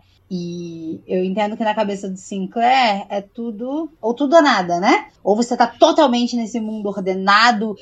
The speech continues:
e puro e santo e elevado, né, a Deus, ou você está neste caos e entregue nas mãos do, de, do diabo, porque ele é bem dramático assim.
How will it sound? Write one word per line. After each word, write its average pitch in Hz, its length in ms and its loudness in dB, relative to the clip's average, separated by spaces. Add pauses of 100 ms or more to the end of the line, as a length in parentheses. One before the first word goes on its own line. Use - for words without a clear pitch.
(200)
e 190 120 -4
puro 233 760 2
e 175 300 -8
santo 220 920 0
e 185 400 -8
elevado, 190 960 2
né, 190 200 2
a - 20 2
Deus, 185 720 -2 (200)
ou 240 300 2
você 262 320 0
está 220 760 2 (140)
neste 202 520 -2
caos 214 680 0
e 196 60 -2
entregue 214 760 0
nas 202 220 2
mãos 196 520 -2
do, 175 60 -14
de, 202 280 -2
do 196 240 -10
diabo, 190 720 4
porque 190 220 -6
ele 185 120 -2
é 175 40 -4
bem 175 200 -4
dramático 190 460 -2
assim. 190 320 -8